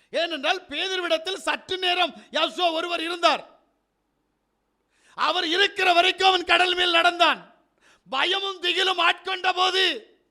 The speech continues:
அவன் கடலிலே மூழ்க ஆரம்பித்தான். இதுதான் இன்றைய வாழ்க்கை. அல்லேலூயா. இன்றைக்கு உண்மையிலேயே நம்மிடத்தில் யாசுவா மேசியா இருந்தால், "பிசாசு என்னை பிடிச்சான்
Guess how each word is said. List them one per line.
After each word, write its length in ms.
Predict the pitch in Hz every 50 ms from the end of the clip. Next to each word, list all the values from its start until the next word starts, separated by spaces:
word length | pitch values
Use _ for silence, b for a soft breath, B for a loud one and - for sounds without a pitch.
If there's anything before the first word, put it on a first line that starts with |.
| _ b b b b b 285
அவன் 180 | 330 349 370 311 -
கடலிலே 400 | 330 359 370 370 370 359 349 349 339 320
மூழ்க 220 | 339 349 349 311 311 294
ஆரம்பித்தான். 500 | 294 277 262 240 247 - - 202 160 147 139 _ _ _ _ _ _ _ _ _ _ _ _ _ _ _ _ _ -
இதுதான் 300 | 254 262 277 302 320 320 320
இன்றைய 220 | 285 254 254 240 226 214
வாழ்க்கை. 300 | 208 208 - - - 113 _ _ _ _ _ _ _ _ _ _ _ _ _ _ _ _ _ _ _ _ _ _ _ _ _ -
அல்லேலூயா. 480 | 156 160 180 202 220 226 233 240 262 330 330 - - _ b b b b b b b b
இன்றைக்கு 280 | - 226 254 262 240 269
உண்மையிலேயே 360 | 254 269 302 302 302 294 302 294
நம்மிடத்தில் 460 | 262 247 269 269 254 262 269 240 220 185 151 143 156 - _ _ _ _ _ _ - 233
யாசுவா 280 | 226 254 247 - 277 269 247
மேசியா 320 | 240 233 220 - 254 240 220 214
இருந்தால், 400 | 220 240 254 247 285 302 277 208 - - - - _ _ _ _ _ _ _ _ _ _ _ _ _ _ _ _ _ _ _ _
"பிசாசு 340 | - 208 - - 240 226 208 226
என்னை 140 | 214 202 196 170 185
பிடிச்சான் 420 | 190 196 175 202 202 202 196 160